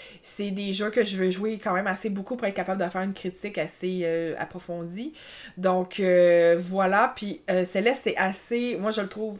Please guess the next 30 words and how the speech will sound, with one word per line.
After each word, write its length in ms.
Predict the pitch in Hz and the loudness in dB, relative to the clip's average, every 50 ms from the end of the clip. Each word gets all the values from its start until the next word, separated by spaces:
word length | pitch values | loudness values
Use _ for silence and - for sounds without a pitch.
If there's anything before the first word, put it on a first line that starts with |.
| - _ _ | -16 _ _
très 320 | _ - - 240 247 254 254 | _ -8 -2 2 2 2 2
difficile. 800 | 214 208 185 - - - - 226 262 359 427 392 247 190 170 160 - - - - - - - - - _ _ | 0 -4 -8 -8 -10 -8 -4 -2 0 2 2 2 2 2 0 0 -2 -8 -18 -20 -20 -20 -20 -20 -20 _ _
J'ai 240 | 180 175 196 220 214 | -6 -4 -2 -2 -2
joué 300 | 202 202 220 226 320 370 | 0 0 0 0 0 0
quand 180 | - 320 220 190 | 2 2 2 4
même 300 | 196 190 196 208 208 196 | 2 0 -2 -2 -2 -4
bien 360 | 185 180 190 208 233 262 247 | -4 -4 -4 -4 -2 0 0
à 160 | 180 - - 190 | 0 0 2 2
Ori 340 | 190 185 185 190 214 233 233 | 2 2 0 0 -2 -4 -4
and 40 | 208 | -2
the 140 | 190 180 | -2 -2
Blind 240 | 180 180 180 190 190 | -2 -2 -4 -4 -4
Forest, 600 | - - 180 170 170 180 202 208 208 - - - _ _ | -4 -4 -2 -2 -2 -2 -4 -6 -10 -12 -18 -20 _ _
tu 80 | - 202 | -10 -10
sais, 60 | 196 | -8
jusqu'à 1300 | 180 175 175 190 196 - - - - - _ - - 190 175 170 170 170 170 165 165 165 160 - 165 170 170 | -8 -6 -6 -8 -8 -10 -16 -18 -20 -20 _ -12 -4 -2 0 0 2 2 2 2 2 0 0 -2 -2 -2 -2
mi-chemin 520 | 180 180 185 - - - - 185 190 214 | -2 -2 -2 -2 -4 -4 -4 -6 -6 -4
dans 160 | 208 180 170 | -4 -4 -4
le 60 | 170 165 | -4 -6
jeu, 300 | 170 175 175 180 190 196 | -6 -6 -6 -4 -4 -4
j'avais 320 | 185 170 156 147 165 156 | -4 -4 -4 -2 -2 -4
pas 160 | 156 - 196 185 | -4 -6 -8 -10
de 60 | 175 | -8
difficulté, 520 | 180 175 - - - - 165 - - 208 | -10 -12 -14 -12 -12 -12 -12 -10 -10 -10
je 60 | 208 | -8
suis 140 | 196 - - | -8 -10 -10
pas 120 | - 214 202 | -8 -10 -10
vraiment 400 | 190 190 175 170 170 170 165 160 | -8 -8 -8 -8 -6 -8 -8 -8
morte 380 | 165 160 165 175 196 202 - - - - | -8 -6 -6 -6 -8 -10 -12 -18 -20 -18
souvent. 320 | - 180 170 175 165 185 | -18 -16 -8 -6 -6 -6